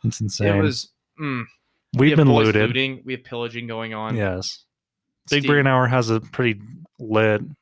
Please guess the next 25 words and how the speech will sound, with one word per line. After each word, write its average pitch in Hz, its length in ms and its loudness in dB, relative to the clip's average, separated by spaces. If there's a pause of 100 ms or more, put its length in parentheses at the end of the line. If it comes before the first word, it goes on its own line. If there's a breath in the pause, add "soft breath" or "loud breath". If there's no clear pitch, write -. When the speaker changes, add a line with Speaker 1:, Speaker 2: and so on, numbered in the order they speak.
Speaker 1:
lake 104 300 -4
house. 95 460 -4
Speaker 2:
We 165 100 -10
have 175 100 -10
a 165 60 -14
pretty 180 280 -10
lit 131 280 -8
setup. 113 440 -6
Like, 135 120 0
I'm 113 140 2
not 135 120 -2
Speaker 1:
Yes. 131 80 -6
Speaker 2:
gonna 110 140 -6
lie. 98 340 -4 (140)
It's 156 200 -8
li-, 156 160 -4
it's 165 360 -2
the 180 80 -6
greatest 131 340 0
Minecraft 117 480 -2
farm 110 260 -4
I've 107 120 -4
ever 101 180 -6
seen. 101 420 -12
Speaker 1:
Probably. 95 640 2